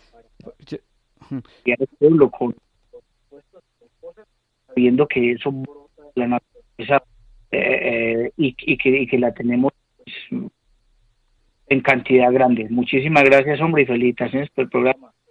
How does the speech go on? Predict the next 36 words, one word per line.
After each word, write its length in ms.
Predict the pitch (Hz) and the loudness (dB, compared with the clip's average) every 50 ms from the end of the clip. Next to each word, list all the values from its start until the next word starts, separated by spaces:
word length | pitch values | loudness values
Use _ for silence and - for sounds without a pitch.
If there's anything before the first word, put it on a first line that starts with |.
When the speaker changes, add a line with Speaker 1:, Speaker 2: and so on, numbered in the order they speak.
| _ - | _ -12
Speaker 1:
Vale, 160 | 135 123 120 | -12 -12 -10
muchas 260 | 113 135 - 180 160 | -12 -12 -12 -10 -10
gracias. 360 | 151 143 123 - 127 110 - _ _ _ _ _ _ _ - | -10 -10 -10 -10 -12 -12 -14 _ _ _ _ _ _ _ -14
Eh, 360 | 156 135 127 123 123 120 117 - | -10 -8 -6 -4 -4 -4 -6 -6
tenemos 280 | 131 139 156 175 180 | -8 -6 -6 -6 -4
más 160 | 180 196 185 165 | -4 -4 -4 -4
llamadas, 380 | 165 139 143 165 196 190 151 | -4 -4 -4 -4 -4 -4 -6
pero 160 | - - 123 | -8 -8 -10
es 100 | 120 - | -10 -8
que 120 | - 160 139 | -10 -12 -10
<laughs> 420 | - 147 139 - - - _ _ - | -10 -10 -12 -14 -16 -20 _ _ -10
no 60 | 143 | -10
sé 80 | 151 | -10
si 140 | 165 151 170 | -10 -8 -6
vamos 160 | 165 165 156 | -6 -6 -4
a 40 | 156 | -4
da-, 240 | 151 147 143 147 131 | -2 -2 -2 -2 -4
a 60 | 135 | -4
darnos 260 | 131 127 127 131 127 | -6 -6 -6 -8 -10
tiempo 220 | - 135 123 - 120 | -10 -10 -8 -6 -6
a 40 | 120 | -6
más. 140 | 135 123 - - - - _ _ _ - | -6 -8 -10 -14 -20 -20 _ _ _ -12
Eh, 160 | - 147 131 | -6 -4 -2
no 100 | 139 165 | -2 -2
sé 120 | 175 214 | -2 -4
si, 200 | 190 190 214 190 | -6 -8 -10 -10
si 200 | 170 - 185 175 | -6 -4 -4 -4
le 180 | 160 170 165 151 | -2 -2 -4 -4
queremos, 580 | - 151 151 151 156 156 151 151 151 - - - | -4 -4 -6 -4 -2 -2 -2 -2 -4 -6 -10 -10
eh, 200 | 190 147 135 135 123 | -8 -6 -6 -6 -6
si 120 | - 139 | -8 -8
le 60 | 139 - | -6 -2
podemos 200 | 143 143 156 147 | -2 -2 -2 -2
responder. 520 | 139 - - - 143 139 143 160 175 165 - _ _ _ _ _ _ | -6 -8 -8 -6 -4 -2 -2 -2 -4 -4 -8 _ _ _ _ _ _
A 120 | - 139 | -4 -2
ver, 200 | 135 135 120 101 | -2 -2 -2 -4